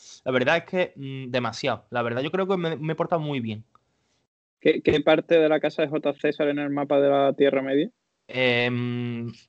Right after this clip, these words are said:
Speaker 1: es como, está entre la comarca y Mordor, ¿sabes? Un pueblo muy
Speaker 2: Ah, vale.
Speaker 1: pequeñito así, pero,
Speaker 2: Vale,
Speaker 1: está
Speaker 2: vale.
Speaker 1: bien, yo me,
Speaker 2: ¿Donde el
Speaker 1: yo me
Speaker 2: río?
Speaker 1: conformo. Sí,
Speaker 2: Vale.
Speaker 1: al lado.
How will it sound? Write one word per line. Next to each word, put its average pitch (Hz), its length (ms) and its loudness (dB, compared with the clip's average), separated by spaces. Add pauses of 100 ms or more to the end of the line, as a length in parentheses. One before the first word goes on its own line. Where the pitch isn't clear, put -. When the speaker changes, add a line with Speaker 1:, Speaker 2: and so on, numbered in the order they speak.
(220)
Speaker 1:
es 139 120 -2
como, 165 200 -2
está 135 220 0
entre 165 160 0
la 147 100 4
comarca 135 380 0
y 175 40 -2
Mordor, 151 440 -4 (160)
¿sabes? 156 260 0
Un 165 80 -8
pueblo 170 160 0
muy 135 100 2
Speaker 2:
Ah, 127 40 6
vale. 127 160 4
Speaker 1:
pequeñito 143 300 -6
así, 147 420 -8 (160)
pero, 143 240 2
Speaker 2:
Vale, 120 100 -12
Speaker 1:
está 135 140 0 (340)
Speaker 2:
vale. 127 60 -2
Speaker 1:
bien, 139 160 -8
yo 147 100 0
me, 143 60 8
Speaker 2:
¿Donde 143 140 6
el 135 60 4
Speaker 1:
yo 135 60 0
me 156 60 8
Speaker 2:
río? 160 120 6
Speaker 1:
conformo. 143 240 -6 (340)
Sí, 151 260 0
Speaker 2:
Vale. 139 40 0 (100)
Speaker 1:
al 123 100 -2
lado. 143 280 0